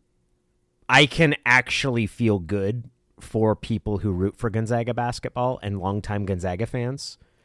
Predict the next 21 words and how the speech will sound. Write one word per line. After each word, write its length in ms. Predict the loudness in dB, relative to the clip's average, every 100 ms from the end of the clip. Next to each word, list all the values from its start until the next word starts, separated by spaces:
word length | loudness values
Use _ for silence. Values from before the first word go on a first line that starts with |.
| _ -2
enjoying 500 | 0 2 0 0 -2
their 120 | -6
team. 260 | -10 -14 -6
Like, 160 | 0 2
I 100 | 2
can, 260 | 2 0 0
I, 80 | 0
there's 380 | 2 6 6 6
a 40 |
part 220 | 6 6
of 60 | 6
me, 100 | 4
like, 220 | 2 0 -8 -12 -2 2
I'm 180 | 2
glad 440 | 2 6 8 8 6
you 140 | 2
have 340 | 2 -2 -6 -8
that. 200 | -12 -6
Like, 140 | 2
I'm 180 | 4 6
not 320 | 8 8 6